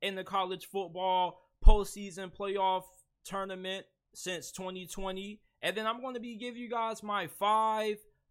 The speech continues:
most underrated teams going into the upcoming twenty twenty-three college football season. Will Texas and Oklahoma struggle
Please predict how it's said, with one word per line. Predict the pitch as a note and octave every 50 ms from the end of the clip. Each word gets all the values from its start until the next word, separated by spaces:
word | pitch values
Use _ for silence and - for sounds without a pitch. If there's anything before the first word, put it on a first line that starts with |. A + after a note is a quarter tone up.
| _ _ -
most | C3+ E3 G3+ G3 - - -
underrated | - G3+ A3+ A3+ A3 G#3+ G#3 G#3+ G#3 G3+ G3 G3 F#3
teams | - - G#3+ G3+ G3+ G3+ G3 E3
going | E3 F3+ G3 G3 F#3+ F#3+ F3 F#3
into | G3 F#3+ F#3+ - - G#3
the | F#3 E3 E3+ D#3+
upcoming | - F3 F#3+ - - - G#3 G3+ F#3 F3+ F3 E3+
twenty | - - F#3 F#3 F#3 F#3
twenty-three | E3+ - F#3+ F3+ F3+ F3+ D#3+ - F3 F#3 F3+ D#3+
college | - F#3 F#3 F3 E3+ E3+ D#3 -
football | - - F#3+ F#3 E3 D#3 F3 E3+ F3 F3 E3+
season. | - - F#3 F3+ F3+ E3+ D3+ E3 F3 F3 E3+ E3+ - - _ _ -
Will | C#3 F3 F3+ F3
Texas | - - G#3 G3+ G3 G3 - - F#3+ F#3+ F#3 - F#3
and | F3 E3+ -
Oklahoma | F#3 G3 F#3 F#3 F#3 F#3 F3+ F3+ F#3+ F#3+ F#3 F#3 F3+ E3
struggle | - - - F#3+ G3 F#3+ F#3+ F3+ F#3 F#3+ F#3+ F#3+ F#3